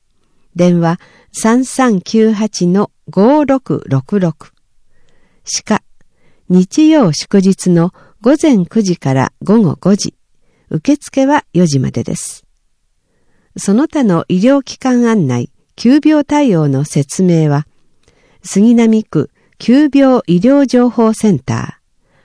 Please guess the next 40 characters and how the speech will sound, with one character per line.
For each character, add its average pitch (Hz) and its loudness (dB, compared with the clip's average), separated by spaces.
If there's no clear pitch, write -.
ー、 156 -12
電 170 2
話 160 -2
三 240 0
四 208 0
二 202 2
三 180 -2
の 175 -4
九 285 0
九 247 -2
零 160 0
九。 - -4
土 202 2
曜、 277 2
日 196 0
曜 262 4
日 170 -2
と 147 -4
祝 - -4
日 202 -6
は 196 -2
二 226 2
十 160 0
四 131 -2
時 202 -6
間 143 -2
対 131 -4
応。 117 -6
平 262 2
日 269 -2
は 233 0
午 285 2
後 226 4
八 185 -2
時 214 -2
か - -4
ら 135 -2
翌 156 0
日 294 -2
の 262 0